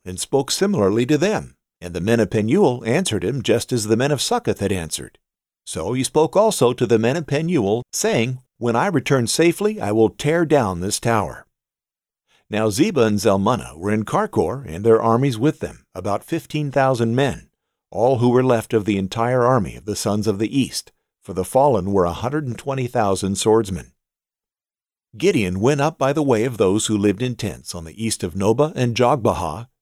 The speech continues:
and attacked the camp when the camp was unsuspecting. When Zebah and Zalmunna fled, he pursued them and captured the two kings of Midian, Zebah and Zalmunna, and routed the whole army.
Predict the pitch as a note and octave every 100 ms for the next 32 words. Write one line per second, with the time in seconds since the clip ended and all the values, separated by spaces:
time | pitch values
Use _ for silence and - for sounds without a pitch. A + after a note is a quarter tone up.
0 | - G2+ G2 F#2+ B2+ D3 E3 C3 C3+ G#2
1 | G2 - A2+ A#2+ - F#2+ F2 G#2+ G2 F2
2 | - G#2 - B2+ B2+ E2 - _ _ _
3 | _ _ _ _ _ _ _ G#2 G2 F#2
4 | C3 F#2+ G2 F#2+ G2 G2+ G2+ A2 A2+ D#2
5 | - E3 G2+ F#2 - _ - C3+ C3+ -
6 | G#3+ G3+ C2 D#2+ F#2 - F#3+ - C3 G#2+
7 | - A2+ E2+ G#2 F2+ F#2+ E2+ E2+ D2+ B1
8 | F2+ G2 G#2+ F#2+ F2+ F#2+ G2 F#2+ E2+ D#2
9 | D2+ G#2+ B2+ _ F2 D#2 G#2 B2 D#3+ B2+
10 | F#2 A2 A#2+ A#2+ G#2+ G#2 D#2 -